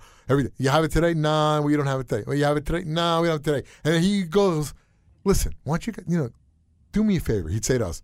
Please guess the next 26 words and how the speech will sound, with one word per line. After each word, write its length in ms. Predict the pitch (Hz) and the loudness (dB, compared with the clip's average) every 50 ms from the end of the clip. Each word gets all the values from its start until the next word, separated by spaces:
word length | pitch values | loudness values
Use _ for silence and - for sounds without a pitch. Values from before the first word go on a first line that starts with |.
| - _ | -18 _
"Do 80 | - 208 | -4 -2
me 80 | 202 | -2
a 20 | 160 | -2
favor. 280 | - 107 90 87 - - - _ _ _ _ _ _ | -2 -2 -4 -4 -8 -14 -16 _ _ _ _ _ _
Just 180 | - 240 - - | -6 -6 -4 -2
take 180 | - 208 - - | -4 -4 -4 -4
the 160 | - 98 87 | -8 -6 -6
F. 320 | 80 80 - - - - - - _ _ _ _ _ _ _ _ - | -2 -2 -4 -4 -4 -10 -18 -20 _ _ _ _ _ _ _ _ -8
Just 160 | - 226 - | -6 -4 -2
take 180 | - 240 226 - | 0 -2 -2 0
the 140 | - 233 233 | -2 -2 0
F." 260 | 202 - - - - - - - - _ _ - | 0 -2 -4 -6 -10 -18 -20 -20 -20 _ _ -2
And 120 | 160 180 | 2 4
we're 60 | 214 | 4
like, 100 | 226 220 | 4 4
"No, 80 | 262 277 | 4 2
no, 80 | 277 | 4
no, 60 | 277 269 | 4 2
we're 80 | 254 226 | 2 2
gonna 160 | 247 247 269 | 2 2 2
do 20 | |
it 80 | 269 - | 2 2
tomorrow." 320 | - 269 262 226 190 185 - | 2 2 2 0 0 -2 -2
"Are 60 | 190 | -2
you 120 | 196 190 180 | 0 0 0
sure?" 380 | 165 - - 294 311 311 285 | 0 0 0 0 0 0 -4